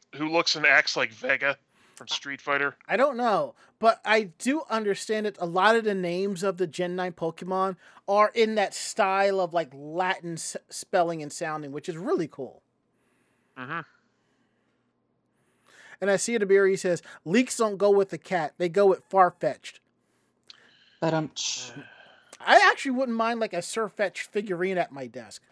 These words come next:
Speaker 1: What the hell? <laughs>
Speaker 2: I, well, I tried to warn you. Keyword try.
Speaker 1: It's not that I'm, like,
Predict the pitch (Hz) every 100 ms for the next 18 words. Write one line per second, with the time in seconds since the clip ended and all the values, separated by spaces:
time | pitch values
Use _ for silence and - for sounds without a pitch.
0 | _ 175 226 _ _ 127 113 110 104 -
1 | - 135 165 175 170 151 175 - _ _
2 | _ - - _ _ _ 233 262 254 269
3 | 254 262 - 247 247 294 277 247 233 247
4 | 220 151 120 107 _ _ _ _ _ _
5 | _ - 254 233 196 175 - - 185 135
6 | - _ _ _ _ _ _ _ _ _
7 | _ _ _ 190 - 311 311 - 226 185
8 | 180